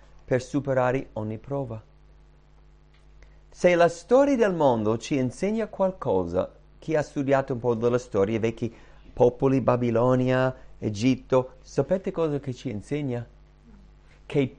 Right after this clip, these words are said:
tutti gli uomini più forti alla fine si sono trovati davanti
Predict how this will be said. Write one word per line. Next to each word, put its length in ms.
tutti 680
gli 120
uomini 640
più 180
forti 680
alla 280
fine 520
si 160
sono 260
trovati 480
davanti 640